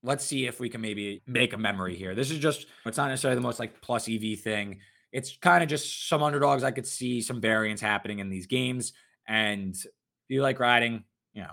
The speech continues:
let me know on Twitter, um, if you enjoy, if you're riding and if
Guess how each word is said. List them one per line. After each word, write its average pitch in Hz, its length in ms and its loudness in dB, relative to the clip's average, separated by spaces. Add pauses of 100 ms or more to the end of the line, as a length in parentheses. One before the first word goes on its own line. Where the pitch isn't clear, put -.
let 117 140 -2
me 113 80 -4
know 107 160 0
on 98 160 -2
Twitter, 95 420 -4 (180)
um, 92 340 -10 (120)
if 98 100 -20
you 98 120 -6
enjoy, 92 220 -10 (100)
if 101 260 -8
you're 98 300 -4
riding 135 480 4
and 117 120 0
if 110 160 -4